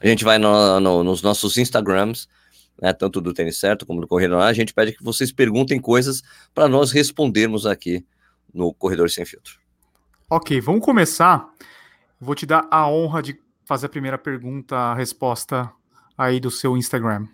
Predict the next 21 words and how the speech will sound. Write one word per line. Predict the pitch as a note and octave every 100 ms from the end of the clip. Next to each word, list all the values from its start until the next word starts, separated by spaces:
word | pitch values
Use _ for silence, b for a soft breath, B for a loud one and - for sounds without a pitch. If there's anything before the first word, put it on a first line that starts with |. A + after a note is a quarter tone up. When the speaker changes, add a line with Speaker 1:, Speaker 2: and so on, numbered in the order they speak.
| _ _ b b b b _
Speaker 1:
Pô, | -
você | F#2 E2 E2+
vai | G2
me | F#2+
dar |
essa | G#2 -
honra, | F2 C#3+ D3+
Edu? | E2+ D#2 D#2 b b _
Poxa, | D3+
Speaker 2:
Exatamente. | C3 D3+ C3+ B2 A#2 -
Speaker 1:
estou | A2+ B2+
Speaker 2:
Você, | C#3 D3+
Speaker 1:
honrado. | E3+ - B2 - F#2+ D2 _ _
Speaker 2:
exatamente, | G#3+ E3 D3+ F#3 F3+ D3+
eu | -
queria | E3
que | E3
você | F3 G3+
se | G3
sentisse | - D#3 - F#3+
honrado. | D3+ A#2 B2 A2